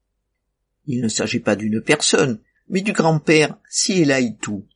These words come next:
le robot figurant qui mâchouille le pommeau de son gros bâton. « Oh », fait Alice, « le petit vieux de tout à l'heure. » « Qu'est-ce qu'il fait là, cet Herman ?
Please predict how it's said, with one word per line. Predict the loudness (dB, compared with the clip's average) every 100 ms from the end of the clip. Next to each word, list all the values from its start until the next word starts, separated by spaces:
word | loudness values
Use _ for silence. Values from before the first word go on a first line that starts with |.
| _ _ _ -4
le | 0
robot | 2 4 4 2
figurant | 2 -4 -4 -2 -2 -4 _
qui | -2 0
mâchouille | 0 -2 0 2 2
le | 0
pommeau | 0 2 2 2 0 -2 _
de | -10
son | -4 -2 -2
gros | -4 -2 0
bâton. « | -2 -4 -4 -4 _ _ _ _ _ _ _ _ _ _ _ _ _ _ _ _
Oh », | -4 -2 -2 -4
fait | -4 0
Alice, « | 0 0 -2 -2 -2 _ _ _
le | -8 -6
petit | -2 0 0 0
vieux | 0 0
de | 0
tout | 0 0 0
à | 2
l'heure. » « | 2 0 -6 _ _ _ _ _ _ _ _ _ _ _ _ _ _ -8
Qu'est-ce | -4 -2
qu'il | -2 -2
fait | 0 2
là, | 2 0
cet | -2 0
Herman ? | -2 0 0 0 0 -2